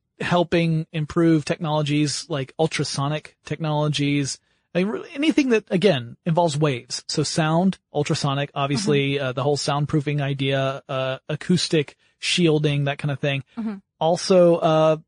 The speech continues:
Speaker 1: you know, solar panels. Uh, again, you wanna redirect that light.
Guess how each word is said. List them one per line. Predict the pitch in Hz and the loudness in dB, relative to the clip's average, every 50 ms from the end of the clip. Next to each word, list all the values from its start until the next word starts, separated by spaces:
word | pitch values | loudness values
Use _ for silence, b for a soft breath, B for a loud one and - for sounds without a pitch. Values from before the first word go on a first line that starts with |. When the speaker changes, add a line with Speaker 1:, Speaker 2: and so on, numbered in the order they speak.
| _ _ _ | _ _ _
Speaker 1:
you | 190 180 | 2 2
know, | 151 143 151 - - | 4 2 2 0 -2
solar | - - 208 277 277 214 | -2 -2 -2 0 0 -2
panels. | 147 127 127 - - - - - _ _ _ _ _ _ _ _ _ - | -2 -4 -6 -8 -12 -12 -14 -14 _ _ _ _ _ _ _ _ _ 0
Uh, | 151 151 156 165 | 2 2 4 2
again, | 202 175 156 220 220 175 | 2 4 4 4 4 4
you | 151 147 | 2 2
wanna | 147 147 147 156 151 147 | 2 2 2 2 2 2
redirect | 147 147 151 160 160 151 160 170 170 - | 0 0 0 0 0 2 0 0 2 2
that | 185 185 | 0 2
light. | 185 208 262 214 - | 2 0 0 0 -2